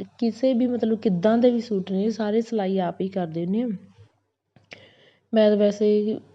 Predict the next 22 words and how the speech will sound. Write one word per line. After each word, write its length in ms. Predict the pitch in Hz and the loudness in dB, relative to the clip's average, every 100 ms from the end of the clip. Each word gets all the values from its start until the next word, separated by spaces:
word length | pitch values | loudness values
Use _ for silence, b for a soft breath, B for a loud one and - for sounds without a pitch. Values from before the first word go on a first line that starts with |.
| - | -10
ਕਦੇ 240 | - 196 202 | -2 0 2
ਕਰਵਾਏ 440 | 196 180 175 170 | 2 0 0 0
ਨਹੀਂ 220 | 185 190 | 0 0
ਹੈਗੇ 240 | 185 175 196 | 0 -2 -6
ਕਿਸੇ 280 | 196 190 190 | -8 -16 -10
ਤੋਂ 140 | 202 | -10
ਸਿਲਾਈ। 380 | 190 202 202 214 | -6 -4 -2 -2
ਹਾਂ, 400 | 208 226 240 240 | -4 -2 -2 -2
ਅਗਰ 200 | 233 240 | -4 -4
ਕੋਈ 180 | 254 233 | -4 -4
ਬਹੁਤ 340 | 202 202 208 | -2 0 -2
ਜ਼ਿਆਦਾ 440 | 208 214 202 196 | -2 -2 0 -2
ਕੋਈ 220 | 196 208 202 | -2 -2 -2
ਐਮਰਜੈਂਸੀ 680 | 196 196 190 202 190 196 | -2 -2 -2 -4 -4 -4
ਹੋ 100 | 196 | -2
ਗਈ 160 | 196 208 | -2 -4
ਫਿਰ 240 | 202 240 | -4 -2
ਮੈਂ 180 | 226 233 | 0 0
ਕਰਵਾ 360 | 226 214 190 175 | -2 -2 -2 -2
ਲੈਂਦੀ 300 | 175 175 180 | -2 -4 -4
ਹੁੰਦੀ 220 | 180 | -2
ਹਾਂ। 80 | 196 | -4